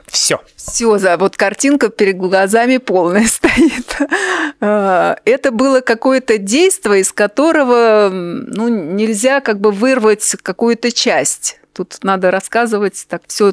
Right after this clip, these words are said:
Speaker 2: целиком. Оно как-то
Speaker 1: Ну, у нас, у нас
Speaker 2: такое единое цельное.
Speaker 1: у нас много времени, ты можешь щас расслабиться и так по порядку. Итак, в восемь часов там.
Speaker 2: <laughs>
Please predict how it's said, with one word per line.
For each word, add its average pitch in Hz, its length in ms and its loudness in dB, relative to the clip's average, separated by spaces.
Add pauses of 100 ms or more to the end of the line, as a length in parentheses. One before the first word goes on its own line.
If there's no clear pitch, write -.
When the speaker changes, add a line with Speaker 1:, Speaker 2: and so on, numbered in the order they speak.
(160)
Speaker 2:
целиком. 214 540 0
Оно 170 220 -2
как-то 180 200 -6
Speaker 1:
Ну, 226 100 2
у 226 140 2
нас, 208 280 2
у 202 100 4
нас 180 300 2
Speaker 2:
такое 247 180 -8
единое 247 460 -2
цельное. 220 640 0 (100)
Speaker 1:
у - 60 -2
нас 175 240 0
много 165 360 2
времени, 156 540 2
ты 160 100 -2
можешь 160 280 2
щас 139 220 0
расслабиться 180 680 0
и 214 60 -2
так - 240 -4
по 147 80 2
порядку. 147 520 0
Итак, 156 380 0
в 117 120 -6
восемь 180 440 2
часов 175 560 0
там. 120 240 -8
Speaker 2:
<laughs> - 60 -10